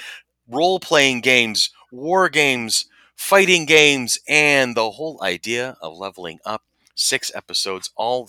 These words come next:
came out at the same time. They're out there, and trust me, they're out there like we are out there at the same time. So let's talk a little bit about High Score.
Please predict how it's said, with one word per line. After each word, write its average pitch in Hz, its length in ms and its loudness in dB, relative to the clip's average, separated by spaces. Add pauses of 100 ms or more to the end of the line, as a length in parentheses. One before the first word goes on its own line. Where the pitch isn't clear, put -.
came 101 240 -10
out 92 220 -6
at - 80 -18
the 82 60 -20
same 92 360 -6
time. 95 380 -10
They're 82 320 -4
out 113 220 -4
there, 113 300 0
and 82 200 -14
trust - 340 -8
me, 117 100 -10
they're 82 360 -6
out 90 180 -6
there 98 140 -8
like 90 240 -4
we 82 160 -10
are 69 160 -8
out 69 180 -10
there 71 140 -14
at 67 120 -20
the - 60 -18
same 71 340 -14
time. - 300 -20
So - 140 -10
let's 214 180 2
talk 226 220 6
a 190 40 -2
little 196 180 2
bit 202 220 4
about 165 440 4
High 170 280 4
Score. 143 840 0